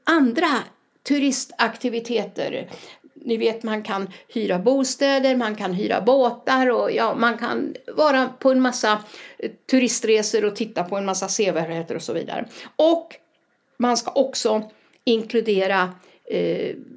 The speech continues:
det här med konsten och kulturen och allt sånt här.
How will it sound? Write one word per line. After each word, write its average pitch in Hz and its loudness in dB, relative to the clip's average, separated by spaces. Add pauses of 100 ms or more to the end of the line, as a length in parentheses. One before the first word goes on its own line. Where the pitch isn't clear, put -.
(140)
det 202 -2
här 202 -2
med 175 2
konsten 220 4
och 156 0
kulturen 196 0
och - -2 (100)
allt 175 -8
sånt - -10
här. - -4